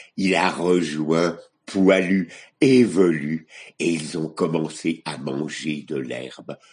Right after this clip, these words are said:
de l'herbe, de l'herbe. Eh ben, ils ont continué comme ça, à manger toute l'herbe de la montagne, et tous les trois sont devenus vraiment très, très gras.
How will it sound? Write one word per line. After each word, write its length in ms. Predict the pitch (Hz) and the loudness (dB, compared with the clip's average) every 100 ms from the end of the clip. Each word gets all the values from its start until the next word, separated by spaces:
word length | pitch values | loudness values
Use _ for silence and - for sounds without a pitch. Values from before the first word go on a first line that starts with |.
| _ - | _ -6
de 140 | 85 | -2
l'herbe, 720 | 80 65 69 71 - 67 71 - 67 | 0 -2 -6 -8 -10 -12 -12 -14 -16
de 200 | 64 73 | -8 -6
l'herbe. 600 | 69 62 65 - 76 73 _ _ _ _ _ _ _ _ - | -6 -8 -12 -12 -14 -14 _ _ _ _ _ _ _ _ -2
Eh 60 | |
ben, 80 | 92 | 0
ils 180 | 90 98 | 2 2
ont 80 | 85 | 2
continué 600 | - 113 - 101 104 98 | 4 2 2 0 0 2
comme 200 | 101 98 | 0 -2
ça, 200 | - 82 | -2 -2
à 180 | - | 0
manger 400 | 92 98 92 95 | 2 2 2 0
toute 240 | - 117 - | -2 -8 -2
l'herbe 320 | 107 92 87 | 0 0 -2
de 100 | 95 | 0
la 140 | 90 | 0
montagne, 640 | 90 90 87 92 95 92 92 - _ - | 0 -4 -2 0 0 -2 -4 -6 _ -2
et 200 | 98 101 | -2 0
tous 160 | 120 | 0
les 180 | 104 98 | 2 2
trois 300 | - 98 110 | 0 2 2
sont 220 | 107 92 | 2 -2
devenus 460 | 87 92 82 98 117 | 2 2 2 0 0
vraiment 420 | 80 92 92 113 | 2 0 2 0
très, 340 | 110 - 104 - | -2 -2 -2 -2
très 320 | - 95 95 | -2 0 0
gras. 500 | 76 67 69 73 | -6 -2 0 0